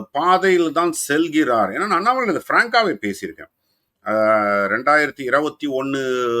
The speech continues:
முடிவு, கிட்டத்தட்ட அவர் இந்த ப-, பதவி ஏற்று ஒரு மூன்று நான்கு மாதங்கள் கழிச்சு நான் மீட் பண்ணும்போது ரொம்ப ஓப்பனாவே நான் அதை பத்தி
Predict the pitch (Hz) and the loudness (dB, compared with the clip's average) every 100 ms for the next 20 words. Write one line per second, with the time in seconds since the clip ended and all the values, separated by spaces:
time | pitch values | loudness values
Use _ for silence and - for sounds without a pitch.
0 | 117 113 113 113 123 143 123 120 117 123 | -2 -2 -4 -6 -4 -4 -4 -8 -8 -2
1 | 147 127 117 110 107 104 101 - 104 98 | -2 0 -2 0 2 2 0 -6 -12 -8
2 | 117 147 143 135 135 139 127 110 131 123 | -4 -4 -2 -2 -2 -4 -6 -6 -6 -8
3 | 123 123 117 113 117 131 131 123 110 117 | -4 -2 -2 -4 -2 -2 -2 -4 -4 -6
4 | 113 117 110 117 - 120 113 107 113 175 | -6 -6 -4 -4 -6 -6 -6 -4 -4 -4
5 | 196 _ _ _ - 143 185 127 185 190 | -6 _ _ _ -6 -2 0 2 2 2
6 | 190 180 170 160 127 110 117 | 2 2 4 2 2 0 -4